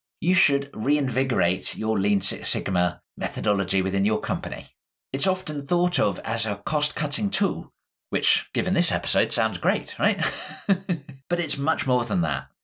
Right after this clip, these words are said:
There are real opportunities to use Lean Six Sigma for understanding and delivering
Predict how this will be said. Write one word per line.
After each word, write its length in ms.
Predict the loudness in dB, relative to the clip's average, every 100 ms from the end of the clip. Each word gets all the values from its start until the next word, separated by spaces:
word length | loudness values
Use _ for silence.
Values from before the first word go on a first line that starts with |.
| _ -2
There 120 | 2
are 80 | 2
real 360 | 2 2 2 0
opportunities 840 | -4 0 0 0 0 2 2 2
to 120 | -2
use 380 | -2 0 0 0
Lean 260 | -2 0 0
Six 340 | -2 -2 0
Sigma 480 | 0 0 0 0 -2 -14 _
for 160 | -8 0
understanding 800 | 2 4 2 2 2 0 -2 -6 _ -6
and 200 | -6 -2
delivering 720 | -2 0 0 2 2 2